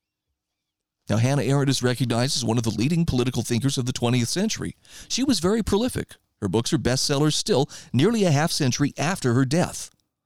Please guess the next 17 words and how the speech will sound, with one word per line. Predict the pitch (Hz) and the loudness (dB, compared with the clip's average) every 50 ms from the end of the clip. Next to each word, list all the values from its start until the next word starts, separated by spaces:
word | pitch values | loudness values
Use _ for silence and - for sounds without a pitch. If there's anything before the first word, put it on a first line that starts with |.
| _ _ _ - - - - | _ _ _ -20 -18 -8 -4
She | - 202 | -2 2
remains | 208 202 190 170 165 165 156 139 - _ | 4 4 4 4 4 2 0 -2 -4 _
eminently | 185 208 233 226 190 131 175 180 | 0 0 2 2 2 0 0 -2
quotable | - - 151 160 165 165 147 160 175 170 | 0 0 0 2 2 2 2 2 2 2
as | 147 123 - | 0 0 2
well, | 113 113 120 135 151 - _ _ _ - - - | 2 2 2 2 0 -4 _ _ _ -16 -4 -2
authoring | 117 135 151 160 160 160 151 | 0 0 2 2 0 2 2
such | - 147 147 - - | 0 -2 -2 0 2
pithy | - 143 - 156 139 | 0 2 2 0 2
lines | 120 120 123 127 135 147 139 | 2 2 2 2 0 0 -2
as, | 127 92 - | -2 -2 0
"Political | - 113 117 135 151 147 160 151 | 0 2 2 2 2 2 0 0
questions | - - 131 131 - - 143 135 117 | 2 0 -2 0 0 -2 -2 -2 -2
are | 104 | -4
far | - - - 135 185 220 | -6 -2 0 0 0 0
too | 214 - 220 202 | 0 -2 -4 -2
serious | - - - 110 107 123 123 - | -2 -2 0 0 0 0 -2 -4